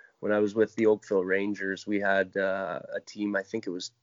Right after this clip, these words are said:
almost two years we went undefeated, like, in tournament games and regular season. It, it was incredible. Um, so I was very blessed to have some good teams, but, uh,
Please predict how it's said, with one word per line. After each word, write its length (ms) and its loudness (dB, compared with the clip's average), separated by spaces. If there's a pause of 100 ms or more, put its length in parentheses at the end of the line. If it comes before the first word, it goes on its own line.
(100)
almost 340 -2
two 280 0
years 400 0
we 100 -2
went 180 0
undefeated, 760 -2
like, 240 -6
in 140 -6
tournament 500 2
games 480 -2
and 100 -14
regular 360 -2
season. 480 -8
It, 100 -2
it 160 0
was 200 -6
incredible. 680 -6 (500)
Um, 680 0 (160)
so 220 8
I 120 12
was 160 4
very 280 4
blessed 340 -6
to 80 -4
have 160 -6
some 160 -14
good 240 -6
teams, 500 -6
but, 300 2
uh, 360 2